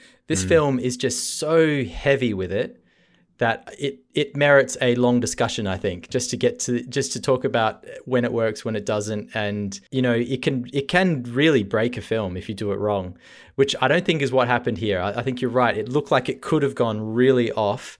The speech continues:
Speaker 1: but, uh, Millie is a good enough actress and charming enough to carry it. And I think charm is a part of it. If you're gonna
Speaker 2: Mm.
Speaker 1: break the fourth wall, that character has to win you over. They have to be charming as hell, and you have to want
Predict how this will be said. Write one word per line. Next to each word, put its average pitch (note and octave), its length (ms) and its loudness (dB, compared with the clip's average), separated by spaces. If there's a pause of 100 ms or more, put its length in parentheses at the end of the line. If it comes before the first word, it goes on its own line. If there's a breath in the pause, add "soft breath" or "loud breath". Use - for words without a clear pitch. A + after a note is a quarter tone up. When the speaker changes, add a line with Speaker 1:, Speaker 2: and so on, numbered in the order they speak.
Speaker 1:
but, - 420 -2 (120)
uh, A2 180 0
Millie D3 560 -2
is A#2 480 -2 (280)
a A#2 100 0
good C3 260 0
enough C#3 300 0
actress G#2+ 460 -4
and G#2+ 180 -10
charming A#2+ 460 -2
enough G2 560 -6
to - 100 -10
carry G2 400 -2
it. F2 60 -8
And G#2 100 -6
I G2 40 -6
think - 280 -6
charm C3 400 0
is G2 100 -6
a F#2 60 -8
part B2+ 300 -2
of G#2 100 -4
it. F2 180 -6 (320 soft breath)
If - 80 -14
you're B2+ 80 -2
gonna G3 160 0
Speaker 2:
Mm. E2+ 80 -6
Speaker 1:
break C3+ 240 2
the C3 80 -6
fourth A#2 340 -2
wall, G#2 460 0 (220 loud breath)
that C#3+ 220 -2
character B2 640 0 (240 soft breath)
has B2+ 260 0
to - 100 -4
win A2+ 300 -2
you G#2 220 0
over. G2 260 0
They G2 140 0
have B2 160 -2
to B2+ 100 -6
be G#2+ 140 -4
charming G#2+ 420 -4
as F#2+ 80 -6
hell, G2+ 460 -4
and A2 120 -4
you G#2 120 -4
have A2+ 160 -2
to A#2 100 -4
want A2 300 -4